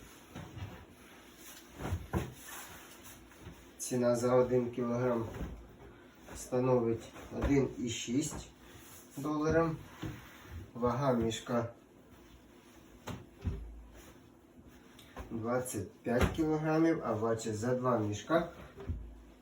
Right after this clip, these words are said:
становить сорок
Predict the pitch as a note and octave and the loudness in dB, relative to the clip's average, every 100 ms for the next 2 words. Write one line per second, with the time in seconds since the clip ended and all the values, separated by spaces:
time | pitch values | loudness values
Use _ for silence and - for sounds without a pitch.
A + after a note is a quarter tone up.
0 | - - - - A#2 A#2+ D3+ F3+ F3+ - | -20 -20 -20 -8 -2 2 4 4 0 -4
1 | - - - - - - - - - - | -18 -20 -18 -18 -12 -12 -12 -20 -20 -14
2 | - D3 A#3 - - | 2 4 6 4 -4